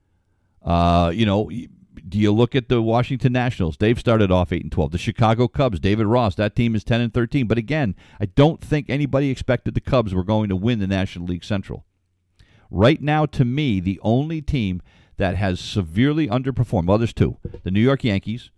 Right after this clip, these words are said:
but still, they're only three games under five hundred. We got a ton of time to go, and I, I think Boone's fine. But this Minnesota Twins team is really, really struggling, and I, and I just wonder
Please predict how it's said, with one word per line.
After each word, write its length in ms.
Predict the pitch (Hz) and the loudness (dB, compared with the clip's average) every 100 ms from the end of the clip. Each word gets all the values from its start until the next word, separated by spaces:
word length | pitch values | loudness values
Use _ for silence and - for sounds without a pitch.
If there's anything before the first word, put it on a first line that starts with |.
| _ | _
but 200 | 113 - | -2 -2
still, 220 | - 135 | 0 2
they're 160 | 98 123 | 2 0
only 160 | 170 | -2
three 200 | 135 143 | 0 0
games 260 | 131 127 107 | 0 0 2
under 180 | 117 101 | 0 0
five 240 | - 95 | -2 0
hundred. 180 | 90 110 | 2 2
We 120 | 101 | 0
got 120 | 92 | -2
a 40 | 87 | -4
ton 260 | - 131 | -4 -4
of 60 | 117 | -2
time 240 | - 90 | -2 -2
to 60 | 80 | -4
go, 240 | 78 71 92 | -4 -4 -4
and 120 | - 95 | -4 -4
I, 100 | 90 - - | -4 -8 -6
I 80 | |
think 200 | 101 104 | -6 -4
Boone's 260 | 78 110 104 | 0 0 0
fine. 420 | - 92 57 92 - _ _ _ _ _ _ _ - | -4 -6 -6 -10 -12 _ _ _ _ _ _ _ -6
But 160 | 85 | -2
this 180 | 135 143 | 0 0
Minnesota 400 | 151 156 156 135 | 0 2 4 4
Twins 320 | 113 123 127 | 2 -2 -4
team 300 | - 92 82 - - | -2 -2 -2 -6 -8
is 260 | 92 90 80 | -4 -4 -6
really, 420 | 76 82 104 101 | -6 0 2 2
really 240 | 95 92 92 | 2 2 0
struggling, 500 | - 90 87 76 - | -2 0 0 -2 -4
and 120 | 85 | -4
I, 80 | 85 | -4
and 260 | 73 85 | -4 -2
I 80 | 82 | -2
just 460 | 78 - 113 113 - | -4 -2 0 0 0
wonder 420 | 104 92 76 - | -2 0 -2 -6